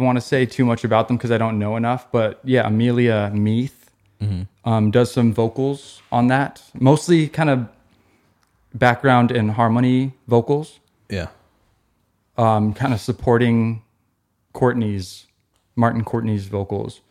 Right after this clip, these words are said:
Speaker 2: Okay.
Speaker 1: Um, it kinda just blends right in. It sounds really nice. I think works really well.
Speaker 2: Yeah, yeah.
Speaker 1: And it was cool that they're, they've never done that on their album, so they're, it's another new thing they're adding to their repertoire,
Speaker 2: Yeah.
Speaker 1: to their discography, and to their, their, their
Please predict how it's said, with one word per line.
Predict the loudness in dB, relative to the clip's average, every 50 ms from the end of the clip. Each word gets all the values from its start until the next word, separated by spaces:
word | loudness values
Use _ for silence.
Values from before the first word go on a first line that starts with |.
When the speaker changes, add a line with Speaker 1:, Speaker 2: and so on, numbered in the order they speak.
| _ _ -14
Speaker 2:
Okay. | -12 -10 -10 -8 -6 -4
Speaker 1:
Um, | -2 -2 -2 -2
it | 0
kinda | 2 2 2 2
just | 2 -2 -2 0
blends | 2 2 2 2 2 2
right | 0 0 2 2
in. | 0 2 2 0 0
It | -2 -2 -2
sounds | 0 2 2 2 0
really | 0 0 0 0
nice. | 0 0 0 -2 -4 -8 -12 -8 -6
I | -2
think | 0 0 2
works | 2 0 0 0 0
really | 0 0 2 2
well. | 2 2 2 0 0 -2 -6 _ _ _ -8
Speaker 2:
Yeah, | -6 -6 -4 -4
yeah. | -6 -6 -6 -4
Speaker 1:
And | -2 -2 0 0 0 2
it | 2
was | 0 0
cool | 2 4 4 4
that | 4 4 2 2
they're, | 4 4 6 6 4 4 2 0 -4 -8 _ _ _ _ _ _ _ _ _ _ _ _ _ _ _ _ _ _ _ _ _ _ _ -6
they've | 2 4 4 6
never | 6 4 4 4
done | 2 2 4
that | 2 2
on | 2 0
their | -2 0 0
album, | 0 0 0 -2
so | -4 -4 -4
they're, | -2 -2 -2
it's | -2 -4 -6 -4 -2
another | 0 0 0 2 0 0
new | 2 2 2 0 0 -2
thing | -2 -2 -2 -2 -2
they're | -2 -2
adding | -2 -2 -2 -4 -4 -6
to | -6 -6
their | -6 -4 -4
repertoire, | -6 -6 -8 -10 -8 -4 -2 0 0 0 -2 -4 -6 -10 -18 -18 -12
Speaker 2:
Yeah. | -10 -10 -6
Speaker 1:
to | -4 -2
their | -2 0 0 -2 -4 -6 -8 -12 -12 _
discography, | -10 -8 -4 -2 -2 -2 -2 -4 -6 -6 -4 -4 -4 -4 -6 -8 -10 -14 _ _ _ _ _ _ _ _ _ _
and | -8 -8 -6
to | -4 -4
their, | -2 -2 -2 -4 -6 -6
their, | -6 -6 -6 -6 -6 -6
their | -8 -6 -6 -6 -6 -6 -8